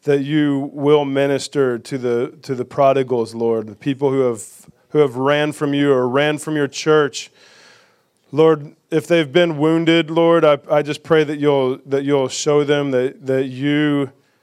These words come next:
did not wound them and that you'll show them the way to healing. And, and Lord, that your way to healing always has to do with reconciliation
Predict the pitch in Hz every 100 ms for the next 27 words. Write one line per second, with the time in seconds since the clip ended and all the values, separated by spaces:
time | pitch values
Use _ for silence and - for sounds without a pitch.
0 | _ _ _ - 143 139 139 139 127 131
1 | 131 131 156 160 175 _ _ _ _ _
2 | _ _ _ _ 139 139 139 139 143 139
3 | 135 131 151 _ _ _ _ _ _ _
4 | - - 170 160 147 147 139 131 143 139
5 | 131 143 143 135 123 - 135 135 131 113
6 | 104 _ _ _ _ _ 123 135 143 156
7 | 151 151 160 139 156 147 156 151 156 139
8 | 127 147 151 147 139 139 156 151 151 143
9 | 127 120 - _ _ - 151 - 120 151
10 | 143 135 - 139 156 156 139 - 160 143
11 | 135 139 139 - 123 98